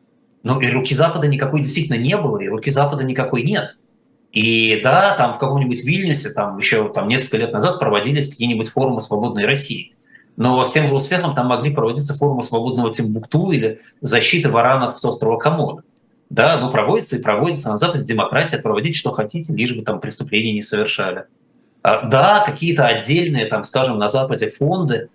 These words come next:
могли участвовать как-то, где-то, в чем-то, но это отдельные фонды. Да, там какой-нибудь видный оппозиционер российский мог встретиться с каким-нибудь политиком на Западе. Ну, так и невидные встречались, и не оппозиционеры встречались. Да, почему нет-то, собственно? Это,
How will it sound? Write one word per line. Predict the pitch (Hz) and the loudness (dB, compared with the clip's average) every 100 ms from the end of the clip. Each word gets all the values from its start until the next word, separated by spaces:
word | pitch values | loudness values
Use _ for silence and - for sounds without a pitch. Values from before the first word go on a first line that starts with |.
| _ - | _ -6
могли | 117 110 123 160 | 0 0 2 0
участвовать | 123 - 117 147 - 110 107 - | 0 0 2 2 0 -4 -4 0
как-то, | 120 139 135 104 | 2 2 2 -4
где-то, | 95 107 135 - | -4 0 0 -2
в | - | -4
чем-то, | - 156 151 107 | 0 0 0 -2
но | 107 | 0
это | 104 | 0
отдельные | 101 160 180 120 95 | 0 0 0 -2 -2
фонды. | - 131 123 110 - _ _ _ - | -4 -2 -2 -4 -8 _ _ _ -8
Да, | - 123 156 170 | 2 4 4 4
там | 127 | 0
какой-нибудь | 120 143 127 113 147 | 0 0 -2 -2 0
видный | 151 127 | 0 0
оппозиционер | 110 113 113 - 139 196 | -2 -4 -4 -2 0 2
российский | 147 131 123 107 - | 0 -2 -4 -6 -6
мог | 104 143 | -4 -2
встретиться | - 104 131 135 135 - | -2 -2 -2 -2 -6 -6
с | |
каким-нибудь | 104 - 120 120 - | -6 -4 -2 -2 0
политиком | 110 139 139 - 90 | 0 0 -2 -6 -8
на | 98 | -6
Западе. | 101 90 101 - - _ _ _ _ | -4 -4 -6 -12 -18 _ _ _ _
Ну, | 123 160 | 0 2
так | 165 | 4
и | 143 | 2
невидные | 117 110 147 170 143 | 2 0 2 2 0
встречались, | 139 131 139 123 107 110 | -2 0 2 2 0 -2
и | 123 | 2
не | 127 | 2
оппозиционеры | 117 107 - 104 98 147 143 | 2 -2 0 0 2 2 0
встречались. | - - - 107 104 - | -2 -4 0 0 -2 0
Да, | 135 | 0
почему | 120 - 127 | 0 -4 0
нет-то, | 170 165 - | 0 0 -4
собственно? | - - - - | -8 -8 -6 -6
Это, | - 143 | -2 -2